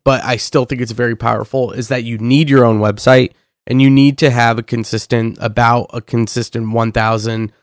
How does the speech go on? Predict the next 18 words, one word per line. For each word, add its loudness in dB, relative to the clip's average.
uh, 0
monthly -2
visitors. -4
So 0
it -10
can 2
be 2
very, 6
very, 0
very, -2
very, -2
very, -2
very 0
difficult -6
to -14
reach -8
that -4
number. -4